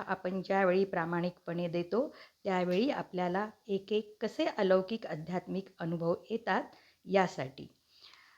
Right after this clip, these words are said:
तर मित्र हो, इतकी गंभीर डिसॅबिलिटी असलेले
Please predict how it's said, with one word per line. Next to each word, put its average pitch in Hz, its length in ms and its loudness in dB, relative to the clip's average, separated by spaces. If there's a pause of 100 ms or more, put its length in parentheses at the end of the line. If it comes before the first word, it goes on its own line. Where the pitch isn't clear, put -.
(460)
तर 285 280 6 (160)
मित्र 220 280 2
हो, 247 180 4 (2000)
इतकी 247 360 2
गंभीर 254 460 4
डिसॅबिलिटी 233 640 2
असलेले 196 540 2